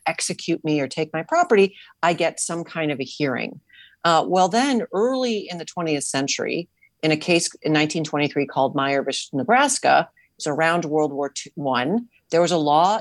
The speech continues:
in the state of Nebraska that made it a crime to teach German to children in private schools. And a German teacher went to jail. And the Supreme Court said, You know what? Liberty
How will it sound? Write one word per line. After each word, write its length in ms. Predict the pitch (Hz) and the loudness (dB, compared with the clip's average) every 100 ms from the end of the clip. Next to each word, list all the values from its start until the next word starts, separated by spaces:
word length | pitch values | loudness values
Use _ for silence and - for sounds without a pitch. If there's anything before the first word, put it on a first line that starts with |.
| - | -4
in 220 | 170 170 | -10 -10
the 40 | |
state 240 | 175 147 156 | -10 -6 -4
of 80 | |
Nebraska 560 | 190 196 135 131 - 170 | -4 0 2 2 0 0
that 200 | 156 - | 0 0
made 300 | 143 147 165 | -2 0 0
it 220 | 185 185 - _ | 0 -2 -6 _
a 60 | |
crime 800 | - - - 202 208 - 127 - - _ _ - | -12 -8 0 0 0 -4 -8 -12 -16 _ _ -12
to 140 | 185 | -8
teach 640 | - - 190 196 - - - 151 | -6 2 2 4 2 0 -8 -6
German 680 | 160 165 240 170 135 135 151 _ _ _ | 2 4 4 4 0 -4 -10 _ _ _
to 220 | - 175 | -2 0
children 640 | 160 - 196 190 139 135 | 0 2 4 4 0 -2
in 180 | - 151 | -4 -6
private 380 | - 147 139 139 | 0 2 2 -2
schools. 480 | - 254 156 - - _ _ _ | 2 4 4 0 -8 _ _ _
And 200 | 170 165 | 0 2
a 40 | 165 | 2
German 300 | 170 190 226 | 0 0 0
teacher 240 | 160 147 | -2 -6
went 180 | 151 147 | -6 -6
to 60 | 143 | -4
jail. 440 | 160 226 - - _ _ _ _ | 0 0 -2 -6 _ _ _ _
And 160 | 170 170 | -4 -2
the 60 | 175 | -2
Supreme 500 | 196 - - 196 196 | -4 -8 -4 -4 -2
Court 300 | - 180 - | -2 -4 -2
said, 260 | 190 175 | -2 -2
You 60 | 208 | -2
know 100 | 214 | 0
what? 220 | 208 - - | 2 0 -2
Liberty 800 | 160 190 349 415 339 202 196 | -2 0 2 2 2 2 0